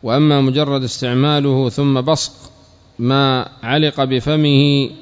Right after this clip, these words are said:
فهذا لا يعد من المفطرات، ولكن يتحرى، فإن خشي على نفسه لا يستعمله،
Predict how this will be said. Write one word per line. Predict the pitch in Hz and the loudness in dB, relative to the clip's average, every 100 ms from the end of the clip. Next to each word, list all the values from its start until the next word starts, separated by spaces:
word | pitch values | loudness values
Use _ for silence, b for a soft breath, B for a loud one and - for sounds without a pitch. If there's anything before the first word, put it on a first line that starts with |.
| - - - b b b b _ _ | -20 -20 -20 b b b b _ _
فهذا | - 127 151 139 156 | -4 0 2 2 0
لا | 180 | 0
يعد | 160 127 131 | 0 0 -2
من | 131 127 | 0 0
المفطرات، | 123 120 117 123 120 120 - - - | 0 -2 -6 -4 -2 -2 -4 -14 -10
ولكن | 123 143 147 135 | -4 -2 -2 -2
يتحرى، | 131 120 127 127 120 107 - 107 | -2 -2 -4 -2 -2 -4 -6 -8
فإن | 113 123 | -4 -4
خشي | 131 127 139 | -4 -4 -2
على | 123 131 139 | 0 0 -2
نفسه | 131 - 151 127 - b b b b | -2 -2 -2 -4 -10 b b b b
لا | 110 117 143 | -2 0 2
يستعمله، | 135 - 139 127 139 127 | 0 -2 -2 0 0 -2